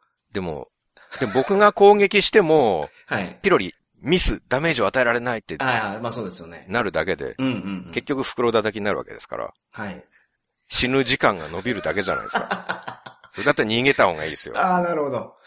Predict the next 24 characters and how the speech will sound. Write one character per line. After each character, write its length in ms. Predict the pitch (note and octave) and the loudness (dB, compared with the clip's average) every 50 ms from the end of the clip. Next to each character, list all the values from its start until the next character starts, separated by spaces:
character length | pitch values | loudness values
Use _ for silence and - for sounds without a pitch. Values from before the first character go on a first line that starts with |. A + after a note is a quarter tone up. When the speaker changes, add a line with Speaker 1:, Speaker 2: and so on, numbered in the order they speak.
| - - - - _ _ - | -20 -20 -20 -20 _ _ -8
Speaker 2:
丸 200 | - D#3+ F3 F3+ | -4 0 2 2
山 140 | E3+ E3 D3+ | 2 0 0
さ 100 | D3+ D3+ | -2 -2
ん 60 | D3 | -2
に 80 | C3+ B2+ | -2 -2
は、 340 | A2 G2 F2 F2 F2 - _ _ - | -2 -4 -6 -8 -12 -18 _ _ -14
そ 120 | - C3 | -10 -6
こ 100 | A2+ C3 | -2 -2
で 60 | B2+ | 0
お 60 | A#2 A#2 | 0 0
別 160 | A2+ A2 A2+ | 0 -2 -2
れ 100 | A2 G#2+ | -4 -4
し 60 | - | -4
て。 100 | - - F2+ - - - - - - | -2 -4 -4 -4 -8 -12 -16 -18 -16
Speaker 1:
う 180 | E2 F2 F2 E2 | -12 -12 -10 -8
ん、 60 | D2 | -6
一 100 | F2+ - | -6 -4
緒 140 | - - C3 | -2 -2 -2
に 100 | D#3 E3 | 0 0
戦 140 | D#3 - E3+ | 0 0 0
っ 240 | E3 F3 F3 F3 - | 2 2 2 2 2
た 120 | - F#3+ | 2 0
っ 40 | - | 0
て、 400 | - - A#2+ G2+ F2+ E2+ D#2+ | 0 -2 -2 0 0 0 0